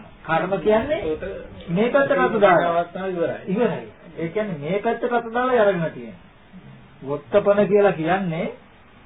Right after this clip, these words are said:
Speaker 1: මනෝද-, මනසින් සිහි කළ ඇහෙන දෙයට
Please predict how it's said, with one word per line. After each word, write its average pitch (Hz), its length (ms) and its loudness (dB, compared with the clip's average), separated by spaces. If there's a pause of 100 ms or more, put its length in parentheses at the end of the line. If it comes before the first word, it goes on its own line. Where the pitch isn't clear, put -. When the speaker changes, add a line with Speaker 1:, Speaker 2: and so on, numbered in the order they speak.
(420)
Speaker 1:
මනෝද-, 185 540 -2
මනසින් 202 580 0
සිහි 220 220 0
කළ 190 260 0
ඇහෙන 175 340 -2 (120)
දෙයට 202 380 2